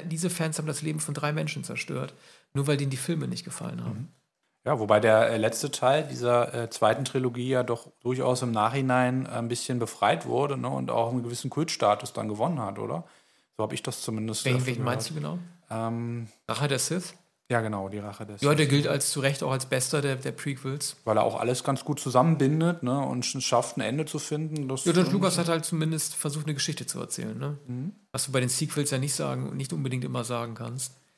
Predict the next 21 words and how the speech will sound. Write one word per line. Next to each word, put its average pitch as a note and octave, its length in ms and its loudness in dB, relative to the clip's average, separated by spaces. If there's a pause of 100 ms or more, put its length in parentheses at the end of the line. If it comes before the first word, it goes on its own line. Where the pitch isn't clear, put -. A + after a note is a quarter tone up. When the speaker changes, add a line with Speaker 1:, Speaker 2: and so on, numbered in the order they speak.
(200)
Speaker 1:
Starkiller B2 560 -2
Base, B2 580 -2 (100)
Pläne B2+ 320 2
Speaker 2:
Mhm. B2+ 40 0
Speaker 1:
finden B2+ 580 -2
und A#2+ 140 -8
so. B2 260 -4 (560)
Und, A#2+ 460 -2 (320)
ähm, B2 460 -4 (640)
allerdings C3 480 0
muss D3 160 -2
man C#3+ 100 0
sich C3 140 -4
fragen, C#3 400 -2 (600)
wie C3 120 -4
groß D3 840 -2 (140)
die A#2+ 180 -4
Würdigung C3+ 520 0
ist, D3 420 -4 (760)
wenn B2 220 0
du B2 320 -2